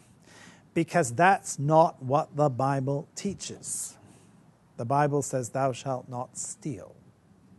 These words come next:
you know, and just being enthusiastic and encouraged and everything else, this is not enough. Uh,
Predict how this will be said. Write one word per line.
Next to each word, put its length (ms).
you 120
know, 300
and 320
just 280
being 340
enthusiastic 960
and 120
encouraged 680
and 80
everything 420
else, 280
this 300
is 260
not 320
enough. 720
Uh, 300